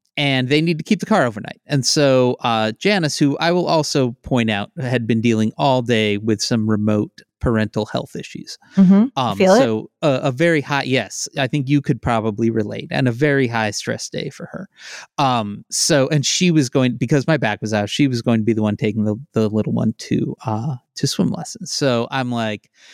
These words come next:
Speaker 1: "They gotta keep the car. It's okay. They said they could get us a loaner." So, uh, I hobble over. So first of all, I drove the car over in the morning,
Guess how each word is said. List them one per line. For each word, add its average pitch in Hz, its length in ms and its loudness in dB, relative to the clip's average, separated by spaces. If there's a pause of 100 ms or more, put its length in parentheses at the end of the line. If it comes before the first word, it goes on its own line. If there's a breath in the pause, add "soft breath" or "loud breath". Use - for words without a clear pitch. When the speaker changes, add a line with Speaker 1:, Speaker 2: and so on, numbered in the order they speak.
(220 soft breath)
Speaker 1:
"They 127 80 -8
gotta 175 200 -2
keep 165 220 -8
the - 100 -10
car. 110 520 -4 (640)
It's 135 180 -2
okay. 131 720 2 (180)
They 120 400 0
said 127 320 0
they 120 140 0
could 117 160 -2
get 110 160 2
us - 120 -6
a 120 60 -6
loaner." - 400 -10 (320)
So, 104 640 -2 (420 soft breath)
uh, 110 240 0 (140)
I 180 240 0
hobble 147 420 -2
over. 117 240 -2
So 135 160 -2
first 147 240 0
of 156 60 2
all, 139 100 0
I 139 100 0
drove 127 440 0
the 131 80 -4
car 110 320 0
over 101 420 -2
in 120 160 0
the 110 60 0
morning, 110 380 -4